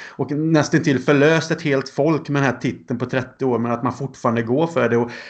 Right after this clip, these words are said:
det säger ju en del med för, eh, vi som ändå kommer ihåg ett United från, eh, liksom,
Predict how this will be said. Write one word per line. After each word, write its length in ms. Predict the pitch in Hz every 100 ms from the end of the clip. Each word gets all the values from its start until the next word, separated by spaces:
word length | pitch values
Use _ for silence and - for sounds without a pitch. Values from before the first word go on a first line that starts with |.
| -
det 60 |
säger 240 | 131 185 151
ju 100 | 143
en 120 | 139
del 220 | 127 123
med 260 | 117 135 151
för, 280 | 143 127 123 - - - _
eh, 400 | - 127 127 123
vi 180 | 123 135
som 160 | 127 135
ändå 180 | 131 123
kommer 260 | 135 123
ihåg 340 | 117 135 160 151
ett 360 | 151 - - - _ _ _ _ _ -
United 640 | 147 143 127 120 123 127
från, 240 | 131 127 120
eh, 300 | 123 123 123
liksom, 540 | 123 135 127 123 -